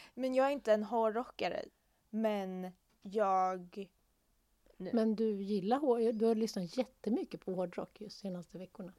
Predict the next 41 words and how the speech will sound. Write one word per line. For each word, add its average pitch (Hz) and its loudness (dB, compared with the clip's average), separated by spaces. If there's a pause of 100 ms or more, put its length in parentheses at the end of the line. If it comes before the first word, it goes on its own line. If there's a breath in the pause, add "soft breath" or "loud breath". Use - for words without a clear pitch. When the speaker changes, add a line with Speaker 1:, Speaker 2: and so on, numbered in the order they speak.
Speaker 1:
Ja, 240 4
men 233 -2
det 247 2
är 277 0
för - -8
att 240 -6
jag 262 6
gillar 302 2
honom. 311 2 (340)
<laughs> 294 -6
Så 269 -2
då 254 2
är 269 6
det 269 4
liksom 226 -4
så 214 -2
här, 208 2
ja, 339 -12 (280 loud breath)
jag 202 4
har 208 4
kommit 214 -2
in 214 -2
i 196 2
det 180 -2
mer. 208 -2 (540 loud breath)
Men 226 2
jag 233 6
har 226 2
inte 214 -4
liksom 196 -6
varit 190 -2
hårdrock-tjej - -6
innan. 202 -2 (800 soft breath)
Speaker 2:
Det 226 0
är 220 2
ett 208 -4
specialintresse 160 -8
som 170 -12
är 170 -10
just 190 -14
nu. 180 -4